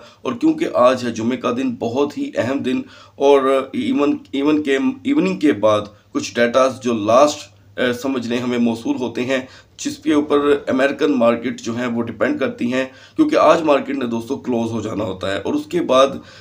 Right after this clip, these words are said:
जो सैटरडे और संडे होता है, इसके लिए यही मार्केट की क्लोजिंग बहुत ज़्यादा इम्पैक्ट लेकर आती है और हमें पता चलता है कि मार्केट हमें लेकर किस डायरेक्शन पर जाएगी। So गाइस, आपने क्या करना है, वीडियो को करना है लाइक, चैनल को करना है सब्सक्राइब। अगर आप चाहते हैं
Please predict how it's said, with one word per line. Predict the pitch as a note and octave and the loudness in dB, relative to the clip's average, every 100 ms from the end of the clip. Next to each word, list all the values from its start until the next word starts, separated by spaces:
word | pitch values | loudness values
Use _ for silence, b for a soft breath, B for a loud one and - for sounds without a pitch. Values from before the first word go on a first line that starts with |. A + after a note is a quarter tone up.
| B | B
जो | A#2+ D3+ | 0 0
सैटरडे | D3 C#3 C#3 D3 D3+ | 2 0 0 -2 2
और | D3+ D3 D3 | 2 2 0
संडे | C#3+ B2+ C#3 D#3 | -2 -4 0 0
होता | C3 - C3+ | 0 -2 -2
है, | - - | -2 -4
इसके | D3 - G#3+ G3+ | -8 -6 -4 -4
लिए | D#3 C3+ C#3 - B B B2+ | -2 -2 -2 -8 B B 2
यही | D#3 G3+ | 2 2
मार्केट | G3+ D3+ C3+ C#3 | 2 2 0 -4
की | - C#3+ | -6 -4
क्लोजिंग | A#2+ A#2+ C3 B2+ A2+ | -2 -2 -2 -4 -2
बहुत | A#2 A2+ C#3 - G#2+ - | -4 -2 -4 -4 -14 0
ज़्यादा | B2 A#2 A2+ - B B - | 2 2 0 -2 B B -6
इम्पैक्ट | C3+ C3+ B2 A#2 | -4 -2 -2 -4
लेकर | A#2 A#2 A2+ | -8 -4 -2
आती | A2 A#2+ | -2 -2
है | B2+ | 0
और | C3 | 0
हमें | C3 C3+ | -2 -2
पता | C#3 C3+ E3 | -2 -2 -2
चलता | D3 B2+ C3 B2+ | -4 -4 -2 0
है | C3+ | -2
कि | - | -4
मार्केट | A#2 G#2+ G#2+ A2+ | -6 -6 -6 -6
हमें | A#2 B2+ | -4 -4
लेकर | G#2 A#2+ A#2+ D3+ | -2 -2 -2 -6
किस | C3+ G#2+ | -6 -8
डायरेक्शन | G#2+ G#2 G2+ | -8 -6 -8
पर | G2+ G#2 | -10 -10
जाएगी। | - E2+ D#2+ F2+ F#2+ B B B - | -6 -6 -6 -10 -14 B B B -6
So | F3+ D#3+ | -2 2
गाइस, | E3 D#3+ | 2 4
आपने | D#3 D3 B2 | 4 2 -2
क्या | C3 | -4
करना | A#2+ A#2 A#2+ | -4 -4 -2
है, | A#2+ | -2
वीडियो | A2 B2+ | -4 -6
को | B2 | -6
करना | A#2 A#2+ | -4 -2
है | A#2 G#2+ | 0 2
लाइक, | A2+ A#2 | 0 0
चैनल | B2+ B2 | -6 -6
को | A#2 | -6
करना | A#2 G#2 A#2 | -6 -4 -2
है | C#3 | -2
सब्सक्राइब। | A2+ - - G#2+ G#2+ | -6 -6 -2 0 0
अगर | A#2 | -2
आप | A2 | -2
चाहते | A#2 A#2 A#2 | -2 -4 -4
हैं | B2 A#2+ | -4 -6